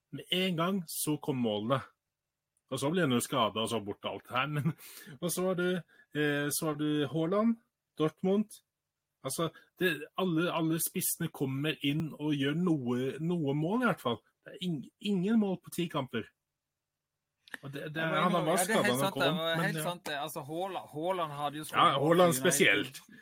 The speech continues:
Speaker 1: Ja, ja.
Speaker 2: Eh, u-, uansett hvordan lagene er, så har du Fernandes som kan strø ball, eh,
Speaker 1: Ja.
Speaker 2: til han, så hadde, han hadde skåret mål. Jeg føler når, når Højlund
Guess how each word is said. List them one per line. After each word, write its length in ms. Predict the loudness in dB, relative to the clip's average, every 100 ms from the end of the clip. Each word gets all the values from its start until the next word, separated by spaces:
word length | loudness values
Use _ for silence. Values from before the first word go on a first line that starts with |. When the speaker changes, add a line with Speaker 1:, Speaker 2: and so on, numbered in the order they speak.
| -20 -4
Speaker 1:
Ja, 100 | 0
ja. 100 | 0 -2
Speaker 2:
Eh, 720 | -8 -8 -8 -8 -8 -10 -10
u-, 500 | -12 -14 -18 -16 -10
uansett 400 | -10 -8 -10 -10 -12
hvordan 260 | -14 -8
lagene 380 | -6 -6 -8 -10 -10 -10
er, 200 | -12 -12
så 220 | -10 -8 -10 -14 -20 -16
har 120 | -14
du 80 | -12
Fernandes 580 | -10 -10 -10 -12 -10 -10
som 80 | -12
kan 120 | -14
strø 240 | -16 -12 -10
ball, 260 | -8 -10 -12 -16 -20 _ _ -10
eh, 80 | -2
Speaker 1:
Ja. 100 | 0 -2
Speaker 2:
til 200 | -8 -10
han, 260 | -8 -10 -14 _ _
så 180 | -14 -10
hadde, 420 | -8 -8 -8 -8
han 160 | -10 -12
hadde 300 | -12 -12 -12
skåret 360 | -12 -10 -10 -10
mål. 400 | -10 -8 -8 -10
Jeg 100 | -12
føler 400 | -8 -6 -4 -6
når, 340 | -6 -14 -14
når 120 | -14 -12
Højlund 440 | -8 -8 -8 -10